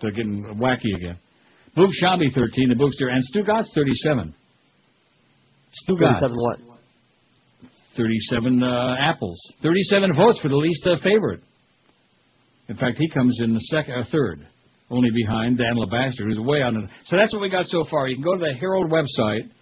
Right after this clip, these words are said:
Speaker 1: This is where you'll find it. Miami Herald, where the hell is it? Well, I'll tell you, that damn thing. There it is. It's right out there in the driveway. Run over it before somebody opens it up and reads it. Uh, and you go to where? Well,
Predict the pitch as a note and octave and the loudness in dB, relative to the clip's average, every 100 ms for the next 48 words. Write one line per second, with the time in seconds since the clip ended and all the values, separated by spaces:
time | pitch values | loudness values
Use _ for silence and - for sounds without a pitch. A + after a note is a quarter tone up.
0 | _ C#3+ D3 D#3+ D3+ C#3 B2 D3 B2+ G#2 | _ -6 -4 -2 0 0 0 0 2 0
1 | F#2 _ _ _ _ _ _ _ _ _ | -4 _ _ _ _ _ _ _ _ _
2 | _ - G#2 C3 D#3 C#3 B2 G#2+ A2 A#2+ | _ -8 -4 -2 0 0 0 -2 -2 -2
3 | A2+ A2+ G#2 F#2+ - _ _ _ _ _ | -2 -2 -4 -8 -16 _ _ _ _ _
4 | _ _ _ _ _ _ _ _ _ - | _ _ _ _ _ _ _ _ _ -12
5 | A2+ G2+ G2+ A2+ F#2+ G2 G#2 G#2+ G#2+ G#2+ | -8 -8 -6 -6 -6 -8 -6 -6 -6 -6
6 | A#2 A#2 E3+ E3 D3+ C3 B2+ D#3 D#3 D3+ | -6 0 0 2 0 -2 0 2 2 2
7 | D#3+ C#3 B2 D3+ D3+ C3 C3 G#3+ A#3 F3 | 0 0 0 2 2 4 6 8 8 6
8 | C#3 A#2 A#2+ D#3 D#3+ D#3 D#3 C#3+ C3+ D3+ | 4 2 0 0 0 2 2 2 0 0
9 | D3 C#3+ C#3+ A2 F#2+ _ _ _ _ _ | -2 -2 0 -2 -6 _ _ _ _ _
10 | _ - - - D4 A3 - - _ _ | _ -6 -4 -2 -4 -8 -14 -20 _ _
11 | _ - C#3+ D3 C#3+ C#3 C3+ C3 B2 A2+ | _ -2 2 4 4 2 0 0 -4 -8
12 | - C#3+ C#3 C3+ D3 E3 E3 F3 A3 C#4+ | -6 0 2 2 2 2 2 0 0 2
13 | C#4+ | 0